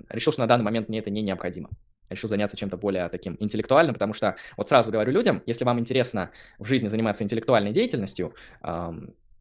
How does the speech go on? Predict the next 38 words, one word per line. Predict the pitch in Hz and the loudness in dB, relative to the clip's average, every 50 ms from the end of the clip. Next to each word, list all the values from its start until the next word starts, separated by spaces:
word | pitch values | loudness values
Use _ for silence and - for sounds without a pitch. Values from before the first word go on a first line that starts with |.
| _ _ | _ _
много | - 120 131 117 95 104 | 0 4 4 4 4 4
или | 107 110 | 2 2
мало, | 110 113 107 101 85 - - - - | 4 4 4 4 2 0 -4 -8 -4
вне | 101 98 | -4 -2
зависимости | 92 98 92 - - 90 85 - 101 | -2 -2 -4 -4 -6 -10 -6 -6 -6
от | 95 104 | -4 -4
этого, | 98 - 82 78 - - - - - | -6 -8 -8 -14 -14 -18 -20 -10 -2
на | 127 139 151 | 4 4 6
подобной | 151 147 139 156 143 143 135 123 | 6 6 6 6 6 6 6 4
работе | 131 143 170 220 226 - 131 - - - | 4 6 6 4 4 4 0 0 -2 -4
вы | 127 123 175 170 | 2 2 2 4
ей | 127 139 127 | 4 2 0
заниматься | 120 113 113 113 117 113 110 | 0 0 0 0 -2 -2 -2
не | 107 110 | -2 -2
будете, | 95 98 95 85 - - - - _ _ - | -2 -4 -6 -8 -8 -10 -14 -16 _ _ -6
поверьте. | - 104 101 92 - - 98 | -4 -2 -2 -2 -4 -4 -4
Вы | 135 139 | -2 -2
будете | 143 123 123 120 113 | 0 -2 0 -2 0
заниматься | 110 117 120 123 156 190 190 - 190 180 170 - - - _ - | -2 0 2 4 4 4 4 6 6 4 4 4 0 -18 _ -4
исполнительской | - 165 165 - - 147 139 139 139 147 147 151 127 123 - 120 107 | -2 -2 4 8 8 8 8 8 2 2 2 0 0 0 -2 -2 0
деятельностью, | 117 156 196 190 190 190 180 180 180 - 127 | 2 2 2 2 0 -2 -2 -2 -4 -6 -6
связанной | 117 123 139 139 135 135 120 117 110 101 - - | 2 6 6 6 6 4 0 0 0 -2 -6 -10
с, | - - - 127 127 123 107 101 - - _ _ _ - | -10 -6 0 2 4 4 4 0 -4 -12 _ _ _ -10
а, | - 104 98 95 92 90 - | -6 -4 -4 -2 -4 -4 -4
там, | 101 98 | -4 -4
составить | - - 107 - 127 113 101 98 | -2 -2 -2 2 2 2 2 0
пятьдесят | - 110 101 95 - 98 95 | -4 -4 -6 -4 -4 -4 -4
бумажек, | 104 104 123 165 214 226 214 214 - - - | -2 -2 0 2 2 2 0 0 -4 -6 -12
связанной | - - - 123 113 107 110 95 101 98 98 | -10 -2 2 2 2 2 0 -4 -4 -6 -6
с | - - - 113 104 87 - - - _ - | -6 -4 -2 0 0 -2 -4 -8 -20 _ -4
отдать | - 107 117 117 107 - - | -4 0 2 2 0 0 -2
в | |
специальные | - - - 113 - 127 113 104 101 98 101 | -12 -6 -6 -2 2 2 2 2 2 0 0
распоряжения | 95 - - 120 113 110 135 185 196 185 | -2 -2 -2 -2 -4 -2 0 0 0 0
в | 175 | 0
соответствии | - 160 147 151 143 143 - 131 | 0 0 2 2 0 0 0 -2
с | 120 | 0
законы-, | 120 127 123 - 123 120 120 117 113 | 0 -2 0 2 2 2 2 0 -2